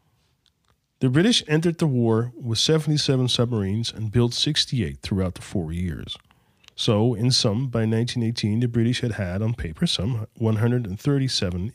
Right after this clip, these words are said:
in nineteen eighteen. They lost fifty-four submarines, either sunk in action, run aground to collisions, or, interestingly,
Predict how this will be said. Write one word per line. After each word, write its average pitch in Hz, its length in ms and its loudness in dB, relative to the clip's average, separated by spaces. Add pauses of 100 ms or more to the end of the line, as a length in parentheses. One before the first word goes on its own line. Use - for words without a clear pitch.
in 101 80 -6
nineteen 85 320 -8
eighteen. 82 480 -10 (1040)
They 135 120 2
lost 135 360 2
fifty-four 143 600 0
submarines, 76 760 -8 (100)
either 92 220 -8
sunk 113 280 -2
in 101 100 -4
action, 160 460 -4 (260)
run 131 140 0
aground 120 460 -2 (120)
to 131 100 -4
collisions, 120 420 -4
or, 113 300 -4
interestingly, 120 720 -8